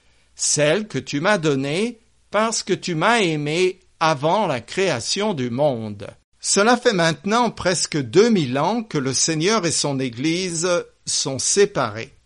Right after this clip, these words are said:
Mais tout comme l'Église ne savait pas exactement quand son mari viendrait la chercher, les croyants ne savent pas non plus quand Jésus reviendra pour enlever son Église et l'emmener dans la maison du Père,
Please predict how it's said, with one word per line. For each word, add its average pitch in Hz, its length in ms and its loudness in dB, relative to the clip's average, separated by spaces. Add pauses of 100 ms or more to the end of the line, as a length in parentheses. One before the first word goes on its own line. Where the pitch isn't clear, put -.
Mais 233 480 2
tout 247 160 -2
comme 247 260 2
l'Église 180 1000 0
ne 160 160 0
savait 208 400 2
pas 220 280 2
exactement 202 840 -2
quand 143 200 -6
son 147 200 -4
mari 143 300 -2
viendrait 131 440 -2
la 110 120 -4
chercher, 247 680 -2 (160)
les 262 220 0
croyants 170 540 2
ne 160 140 0
savent 147 420 -2
pas 214 160 0
non 151 180 0
plus 170 320 -4
quand 220 380 0
Jésus 190 360 0
reviendra 139 800 -2
pour 127 220 -4
enlever 214 320 2
son 143 260 -2
Église 156 720 -4 (200)
et 170 100 4
l'emmener 202 640 0
dans 147 180 -2
la 135 120 -4
maison 156 400 -2
du 123 160 -6
Père, 156 840 0